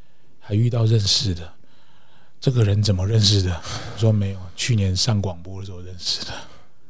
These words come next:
你说，你说这件事情是不是很奇妙？到那一刻，我突然间有电流通过，我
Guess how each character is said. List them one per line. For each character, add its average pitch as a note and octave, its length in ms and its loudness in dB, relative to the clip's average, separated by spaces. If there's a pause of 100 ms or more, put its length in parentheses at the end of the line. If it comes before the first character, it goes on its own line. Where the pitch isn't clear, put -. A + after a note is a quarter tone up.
(400)
你 A#2 100 -8
说， D3 280 8
你 B2+ 80 6
说 E3 140 8
这 - 140 4
件 E3 120 6
事 C#3+ 160 8
情 A2 140 8
是 C#3+ 140 6
不 B2 60 6
是 A#2+ 120 8
很 G2+ 160 4
奇 F#2 300 4
妙？ G2 260 2 (460)
到 F#3 160 8
那 F3 160 8
一 E3 80 8
刻， D#3+ 160 6
我 A#2+ 100 8
突 D3 340 6
然 A#2 200 6
间 A#2+ 260 4
有 A2 240 -6
电 A#2 240 4
流 G2 200 -4
通 G2+ 220 0
过， G#2 140 -2
我 A2 100 -8